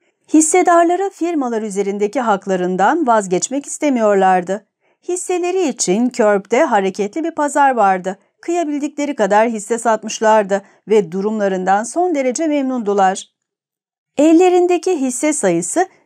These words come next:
büyük bir borsa hareketi yaratacak kadar yüksek değildi ve derken sahneye Jim Barnes'ın firması girdi. "Şirketler birleşirse menkul değerler borsasına girecek kadar büyür. Yeni hisseler eskilerinden çok daha değerli olur." diyerek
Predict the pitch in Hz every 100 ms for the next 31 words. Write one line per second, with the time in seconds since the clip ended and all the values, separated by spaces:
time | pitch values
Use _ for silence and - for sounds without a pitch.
0 | - 254 330 320 269 202 226 240 226 220
1 | 196 202 202 208 202 202 208 254 262 247
2 | 185 208 311 240 202 285 311 - 294 285
3 | 233 208 208 _ _ 208 185 262 320 311
4 | 202 277 - _ _ _ _ _ _ -
5 | - 320 285 240 202 226 196 220 214 196
6 | 190 196 233 240 214 202 190 196 185 185
7 | 180 170 196 - _ _ _ _ - 359
8 | 359 392 403 381 311 302 311 320 453 415
9 | 196 226 220 226 254 277 247 233 262 277
10 | 240 190 180 - 185 226 214 196 196 285
11 | 339 208 175 208 294 277 285 247 - _
12 | _ _ 233 277 320 359 302 - 185 185
13 | 202 - 226 - 247 214 196 190 190 202
14 | 247 320 359 - 269 302 254 247 254 262
15 | 302 254 185 165 180 175 214